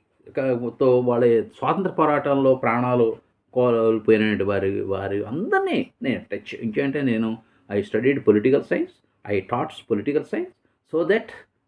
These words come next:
నాకు ఏంటంటే మన దేశభక్తి కూడా అందరికీ రావాలంటే అలనాడు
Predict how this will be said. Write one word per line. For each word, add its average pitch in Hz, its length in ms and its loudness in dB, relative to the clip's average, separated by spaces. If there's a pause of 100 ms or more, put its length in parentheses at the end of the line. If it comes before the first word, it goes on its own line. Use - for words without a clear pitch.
(100)
నాకు 151 300 -2
ఏంటంటే 143 580 2
మన 117 220 0
దేశభక్తి 185 720 6
కూడా 208 240 8
అందరికీ 156 320 4
రావాలంటే 107 680 0 (380)
అలనాడు 135 760 2